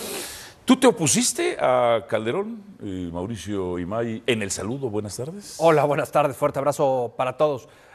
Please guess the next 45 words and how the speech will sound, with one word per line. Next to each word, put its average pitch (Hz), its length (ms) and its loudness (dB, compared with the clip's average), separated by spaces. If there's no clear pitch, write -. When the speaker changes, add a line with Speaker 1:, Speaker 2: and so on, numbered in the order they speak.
Speaker 2:
A 135 100 2
ver, 190 240 6
eh, 139 440 -4
yo 196 100 0
le 208 80 -4
encuentro 202 260 -8
mayor 170 260 -6
sentido 165 360 -6
a 131 60 0
la 123 80 -4
llegada 143 260 -2
de 139 80 -4
Cristian 143 300 -4
Calderón 139 480 0
Speaker 1:
Ajá. 107 320 -2
Speaker 2:
ante 120 180 -10
la 117 100 -4
salida 131 380 0
de 95 800 -4
Salvador 117 440 4
Reyes. 95 440 -6
Si, 127 440 -4
si, - 220 -12
si 147 200 0
comparamos 143 760 2
lo 139 180 -4
que 117 140 -8
fue 156 220 2
Salvador 147 500 0
Reyes, 156 220 2
Speaker 1:
Para 95 120 -6
ser 120 140 -2
Speaker 2:
de 117 60 -10
Speaker 1:
suplente. 151 260 2
Speaker 2:
no 202 160 -2
ser, 170 520 0
de 127 120 -4
no 160 80 -4
ser 165 280 -2
por 131 140 -6
su 113 200 -12
primera 151 360 -4
temporada, 135 540 -2
después 131 340 -4
vino 135 300 0